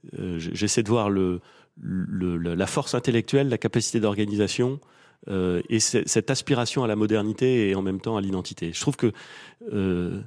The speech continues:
ça ré-, enfin, j'ai toujours été un peu frappé par la, le caractère, euh, souvent artificiel des, des oppositions et des postures en politique. Et je trouve qu'avec Pompidou, il y a une forme de complexité.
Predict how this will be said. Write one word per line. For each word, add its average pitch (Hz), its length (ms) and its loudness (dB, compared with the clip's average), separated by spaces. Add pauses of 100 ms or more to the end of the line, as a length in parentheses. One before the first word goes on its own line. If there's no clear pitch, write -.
ça - 200 -2
ré-, 139 220 2
enfin, 107 220 -2 (880)
j'ai 104 180 -8
toujours 139 180 4
été 123 120 2
un 117 60 2
peu 131 140 4
frappé 123 360 2
par 104 200 -2
la, 95 180 0 (220)
le 104 400 0
caractère, 104 480 -2
euh, 95 180 0
souvent 110 240 -2
artificiel 123 720 -2
des, 95 200 2
des 92 300 0
oppositions 117 540 2
et 104 60 -2
des 98 80 0
postures 117 420 0
en 98 60 -2
politique. - 560 -4 (320)
Et - 100 -6
je 95 140 0
trouve 135 180 2
qu'avec 104 220 0
Pompidou, 113 340 0
il 117 60 0
y - 20 2
a 104 40 0
une 95 60 -4
forme 95 200 -4
de 87 60 -2
complexité. 120 760 0